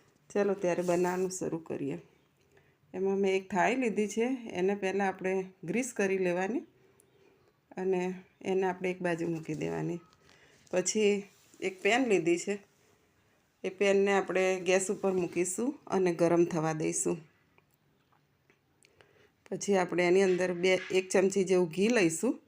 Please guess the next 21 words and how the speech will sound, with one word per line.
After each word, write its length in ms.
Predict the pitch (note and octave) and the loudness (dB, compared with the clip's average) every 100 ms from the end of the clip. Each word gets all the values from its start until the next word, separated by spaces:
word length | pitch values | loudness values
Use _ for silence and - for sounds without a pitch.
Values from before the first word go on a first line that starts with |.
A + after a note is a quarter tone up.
| _ _ _ _ _ _ _ _ - | _ _ _ _ _ _ _ _ -10
અને 280 | F3+ F3+ F#3+ F#3 - | -2 0 0 -2 -2
એને 180 | F#3 F#3 F#3 | 0 0 0
થોડું 320 | F#3+ F3 F#3 - - _ _ _ _ - - | -2 0 0 -4 -12 _ _ _ _ -20 -4
ચારે 240 | F#3+ F3+ F3+ | 0 2 2
બાજુ 200 | F3 F3+ F#3+ | 2 0 2
ફેલાવી 440 | F3 E3 E3+ D#3 | 2 4 2 4
દઈશું. 360 | E3 E3 - F#3 F#3 _ _ _ _ _ _ _ _ _ _ _ _ | 2 2 0 -4 -6 _ _ _ _ _ _ _ _ _ _ _ _
અને 220 | F3+ F#3 F3+ F3 | -4 0 0 0
આપણે 260 | E3+ F3 F3 | -2 -2 2
જે 100 | F#3+ E3+ | 2 4
એક 100 | F#3+ - F#3+ | 0 -2 -2
વાટકી 340 | F#3 F3+ F#3 F3+ | -2 -2 -4 -2
ખાંડ 260 | - F#3 A#3 | 0 2 2
લીધી 300 | A3 E3+ F3+ | 0 0 -2
છે 100 | G#3+ A#3 A3+ | -4 -4 0
એ 60 | G3 F3+ | 2 4
અંદર 260 | F3 F3 E3 | 2 2 0
આપણે 220 | F3 F#3+ - - _ _ _ _ | 0 -2 -4 -14 _ _ _ _
નાખીશું 680 | G#3 F3 E3+ - F#3+ - A3+ A#3 _ - - - _ _ - | -8 -6 -4 -4 -4 -4 -8 -10 _ -20 -20 -20 _ _ -6
અને 260 | F3 F#3 F#3+ E3+ - - _ _ - | -2 -2 -2 -6 -10 -20 _ _ -4
એને 240 | F#3 F#3 | 0 2